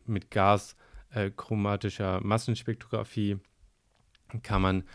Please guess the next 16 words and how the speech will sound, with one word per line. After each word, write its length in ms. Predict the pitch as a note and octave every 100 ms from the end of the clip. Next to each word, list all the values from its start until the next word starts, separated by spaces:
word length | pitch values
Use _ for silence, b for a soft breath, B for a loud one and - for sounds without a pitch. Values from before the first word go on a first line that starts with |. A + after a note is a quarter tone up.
| B B
mittlerweile 440 | A#2 B2 A2 A2+
auch 140 | G#2 F#2+
aus 220 | G2 - B B B -
verschiedenen 840 | - G#2 - C3+ A#2+ A2 G2+ G2 -
<clears throat> 360 | - D#3 B2+ G2+
gefundenen 460 | A2+ - C3+ A#2 G2+
Gefäße 500 | F#2+ - A#2 A#2 A2+
in 220 | G#2 F#2
Griechenland 480 | - A#2+ A#2+ A2 G2+
und 220 | G2 F#2 b b b b
um 140 | A2
die 120 | G2
Tempel 360 | - A2+ A#2 A2+
herum 440 | G#2 G2 G#2 G2+ B B B
sogar, 640 | - A2 G2 G#2 F#2+ F#2+ -
äh, 200 | G2 F2+